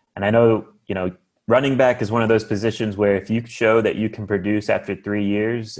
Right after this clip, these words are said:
and, and get drafted, you need to go. So Cameron Harris is a junior this year. Miami's had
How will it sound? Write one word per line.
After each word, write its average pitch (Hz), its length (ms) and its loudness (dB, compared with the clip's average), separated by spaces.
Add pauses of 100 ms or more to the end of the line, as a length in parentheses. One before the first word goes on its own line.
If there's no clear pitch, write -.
and, 92 180 -8
and 95 160 -8
get 98 220 -4
drafted, 101 580 -2
you 95 60 -6
need 98 160 -4
to 85 80 -6
go. 90 360 -2
So 92 460 -6 (540)
Cameron 120 400 -2
Harris 120 440 -4
is 95 280 -8
a 92 240 -2
junior 107 340 -2
this 98 240 -6
year. 98 260 -6 (540)
Miami's 104 400 -4
had 104 400 0